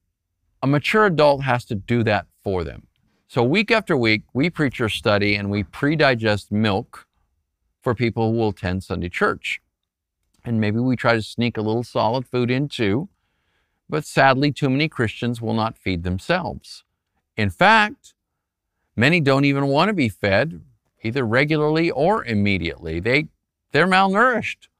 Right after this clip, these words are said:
don't even realize they're malnourished. They're starving for the word, but they'd rather eat the world's junk food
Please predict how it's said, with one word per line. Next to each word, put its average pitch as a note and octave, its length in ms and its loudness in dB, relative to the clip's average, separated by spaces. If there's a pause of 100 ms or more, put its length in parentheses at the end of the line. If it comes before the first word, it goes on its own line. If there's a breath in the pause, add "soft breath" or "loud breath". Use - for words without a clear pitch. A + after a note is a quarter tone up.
(380)
don't G#3 160 2
even G#3 160 0
realize A3 440 4
they're A#2 120 0
malnourished. E2+ 680 -6 (440)
They're B2+ 100 -2
starving F#3+ 540 4
for C#3+ 160 0
the D3 100 2
word, G3 340 4
but D#3 120 -2
they'd D3+ 140 0
rather E3 300 2
eat C#3 200 0
the D3 80 -2
world's C3 400 0
junk D3+ 400 -2
food D#2 380 -8